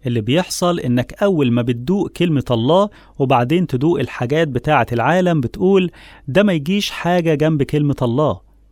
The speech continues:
وده اللي أنا بصلي له دايمًا، ليا وليك وللكنيسة، إننا نكون بنشتاق وعندنا رغبة في كلمة الله أكتر وأكتر وأكتر. الكلمة فيها كنوز وأمور بتفرح تكفي للأبدية كلها.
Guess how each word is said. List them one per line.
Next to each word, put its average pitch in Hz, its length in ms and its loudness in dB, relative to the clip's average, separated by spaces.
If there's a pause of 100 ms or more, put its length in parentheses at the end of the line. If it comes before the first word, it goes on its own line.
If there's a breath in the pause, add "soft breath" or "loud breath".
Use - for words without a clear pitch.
(160)
وده 123 260 2
اللي 117 280 -2
أنا 147 140 4
بصلي 127 520 0
له 151 120 2
دايمًا، 110 380 2 (320 loud breath)
ليا 170 440 2
وليك 143 520 0
وللكنيسة، 135 720 0
إننا 151 380 2
نكون 196 460 0
بنشتاق 170 760 0
وعندنا 127 560 2
رغبة 165 400 2
في - 140 -4
كلمة 160 360 -2
الله 135 460 2
أكتر 139 380 -2
وأكتر 127 420 0
وأكتر. - 400 -4 (440)
الكلمة 202 520 2
فيها 160 360 -2
كنوز 151 520 2
وأمور 139 500 2
بتفرح 165 680 -2
تكفي 175 560 -2
للأبدية 127 680 2
كلها. 113 540 -2